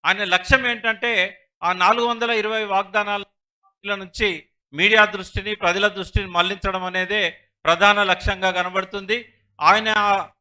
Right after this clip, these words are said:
దుష్ట లక్ష్య సాధన కోసం తెలంగాణ తల్లిని కూడా వదలలేదు ఆయన.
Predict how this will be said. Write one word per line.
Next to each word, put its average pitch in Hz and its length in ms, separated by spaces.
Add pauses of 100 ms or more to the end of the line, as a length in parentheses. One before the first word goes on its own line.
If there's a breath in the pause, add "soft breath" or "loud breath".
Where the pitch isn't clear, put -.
(120)
దుష్ట 180 300
లక్ష్య 233 400
సాధన 208 400
కోసం 208 480 (280)
తెలంగాణ 208 380
తల్లిని 190 380
కూడా 185 180
వదలలేదు 165 600
ఆయన. 120 200